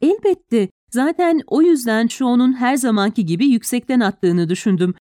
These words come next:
Rourke gibi bir adamın Sean gibilerle ne işi olabilir?" Eve, oturduğu sandalyeden fırlamamak için bütün kontrolünü kullanmıştı. "Sana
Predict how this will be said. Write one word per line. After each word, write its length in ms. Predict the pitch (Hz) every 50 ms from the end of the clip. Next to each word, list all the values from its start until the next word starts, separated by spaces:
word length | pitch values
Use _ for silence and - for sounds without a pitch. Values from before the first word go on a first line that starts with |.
| _ -
Rourke 300 | 196 247 330 403 403 _ -
gibi 220 | 320 302 311 233
bir 120 | 262 226 -
adamın 480 | - 196 190 208 220 233 247 233 220 196
Sean 440 | - - - 247 277 349 403 403 320
gibilerle 600 | - 240 233 254 233 254 254 247 240 208 202 175 160
ne 140 | 214 320 440
işi 200 | - - - 302
olabilir?" 560 | 240 226 202 180 165 277 180 233 330 - _ _ _ _ _ _ _ _ _ -
Eve, 240 | 226 240 262 294 349 _ _ _
oturduğu 500 | - 240 240 - 285 285 240 302 311 349
sandalyeden 840 | 349 - - 240 214 214 202 208 202 208 202 196 175 196 202 220 247
fırlamamak 720 | 254 - - 240 220 233 269 254 220 185 165 160 156 -
için 340 | 143 135 - - 165 165 156
bütün 240 | 170 - - 339 330
kontrolünü 640 | - - 247 220 220 - - 208 185 185 185 214 226
kullanmıştı. 840 | - 190 160 160 160 156 151 147 143 143 - - - 143 135 _ _ _ _ _ _ _ _ _ _ -
"Sana 560 | - - 226 214 220 220 220 220 220 220 -